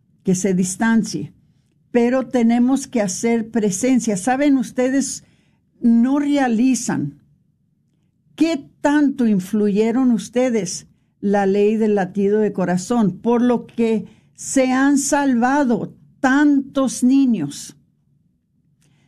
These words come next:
Tantos niños están vivos ahora por esa ley del latido de corazón.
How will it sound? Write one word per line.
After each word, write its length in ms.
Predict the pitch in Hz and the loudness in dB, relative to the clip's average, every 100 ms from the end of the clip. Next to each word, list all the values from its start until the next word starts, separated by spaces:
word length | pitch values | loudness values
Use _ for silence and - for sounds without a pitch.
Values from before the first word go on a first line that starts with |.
| _ _ - | _ _ -2
Tantos 540 | 254 285 277 277 233 | 2 2 0 -2 0
niños 500 | 247 254 208 180 - - | 2 2 0 -4 -10 -4
están 420 | 196 185 220 214 | -4 -2 0 0
vivos 500 | 202 226 185 165 - _ _ | 2 -2 -4 -10 -16 _ _
ahora 540 | 175 185 226 233 165 - _ _ _ | -4 -2 -2 -2 -6 -12 _ _ _
por 240 | - 202 - - | -4 -4 -4 -4
esa 400 | 214 220 - 240 | 0 0 -2 -2
ley 380 | 233 226 233 196 | 0 2 0 0
del 180 | 180 185 | 0 0
latido 400 | 170 143 208 220 | -2 -2 0 0
de 140 | 226 | 0
corazón. 680 | 214 185 185 220 214 180 | -2 -2 -2 -2 -2 -2